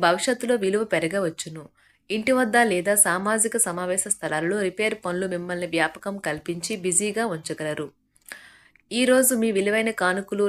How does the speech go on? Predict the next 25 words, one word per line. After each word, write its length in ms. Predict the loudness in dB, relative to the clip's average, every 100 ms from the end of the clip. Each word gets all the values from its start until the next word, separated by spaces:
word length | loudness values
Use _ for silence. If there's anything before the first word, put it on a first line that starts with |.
| 2
లేదా 180 | 0 0
బహుమతులు 420 | -2 -8 -8 -6 -4
వంటివి 280 | -4 -6 -6 -2
ఏవీ 160 | 0 -2 -2
పనిచేయక 500 | -4 -4 -4 -4 0 -2 -2 -18 -20 -6
మీ 80 | -4 2
ప్రేమ 300 | 2 2 2 2
సఫర్ 280 | 2 -2 -2
అవుతుంది. 420 | -4 -10 -12 -16 -20 _ -20 _ _ -10
డబ్బు 220 | -6 -2 0
సంపాదనకై 600 | 0 0 0 0 0 0 0
కొత్త 200 | -2 -2 -2
మార్గాల 380 | 0 0 0 0 -2
గురించి 360 | -4 -4 -6 -6 -2
ఈ 20 | 0
రోజు 180 | 0 0 -2
మీకు 160 | -6 -4
తోచిన 320 | -4 -2 -4 -2 0
ఆలోచనలు 460 | 0 0 -4 -6 -2
పాటించి 440 | -2 -2 -6 -8 -6 -2
ప్రయోజనం 480 | -2 -2 -2 -4 -6
పొందండి. 460 | -8 -8 -10 -8 -10 -10 -20 -20 -20 _ -4
అపరిమితమైన 640 | 0 2 2 2 0 2 2 2
సృజనాత్మకత 800 | 0 0 0 0 -2 -6 -2 0 0
మరియు 220 | 0 -2